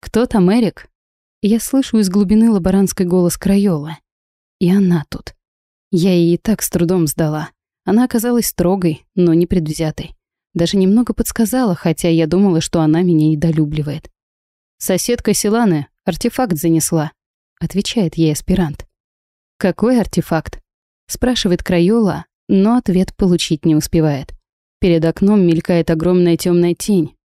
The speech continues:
а потом слышится звон бьющегося стекла, и в кабинет, разламывая стену, врывается дракон. Нет, Джер. Одного взгляда в эти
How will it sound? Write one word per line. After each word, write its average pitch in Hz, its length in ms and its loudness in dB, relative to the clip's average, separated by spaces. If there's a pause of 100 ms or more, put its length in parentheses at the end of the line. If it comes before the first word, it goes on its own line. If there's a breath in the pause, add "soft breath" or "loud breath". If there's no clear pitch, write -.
(120)
а 202 100 0
потом 220 320 0
слышится 196 560 -2
звон 196 360 2
бьющегося 175 600 -2
стекла, 170 540 -2 (320)
и 190 100 2
в - 80 -6
кабинет, 165 580 0 (300)
разламывая 202 720 0
стену, 202 640 2
врывается 170 720 0
дракон. 151 480 -2 (640)
Нет, 175 420 2
Джер. 165 360 -10 (460)
Одного 165 340 2
взгляда 175 500 0
в 151 60 -2
эти 160 200 -2